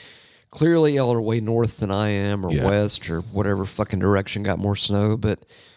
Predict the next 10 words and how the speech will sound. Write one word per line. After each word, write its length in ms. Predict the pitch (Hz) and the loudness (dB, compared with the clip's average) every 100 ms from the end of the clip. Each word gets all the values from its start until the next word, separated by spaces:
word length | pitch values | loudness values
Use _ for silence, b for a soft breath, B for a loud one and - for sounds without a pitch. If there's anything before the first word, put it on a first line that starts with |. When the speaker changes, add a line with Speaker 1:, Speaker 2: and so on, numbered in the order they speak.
| b b b - | b b b -2
Speaker 1:
to 100 | 143 | 2
me, 280 | 180 208 208 | 2 2 0
snow 460 | - 151 165 190 | 0 2 2 2
is 120 | 165 135 | 0 -2
not 260 | 143 147 - | 0 -2 -4
real. 760 | 104 113 120 98 78 98 135 - _ _ _ _ _ - | -2 2 2 2 2 0 -2 -6 _ _ _ _ _ 0
Speaker 2:
Mm-hmm. 220 | 110 85 | 2 4
Speaker 1:
Wait 200 | 85 82 | 2 0
for 360 | - 87 87 87 | -4 -6 -2 0
it. 200 | 127 - | -2 -4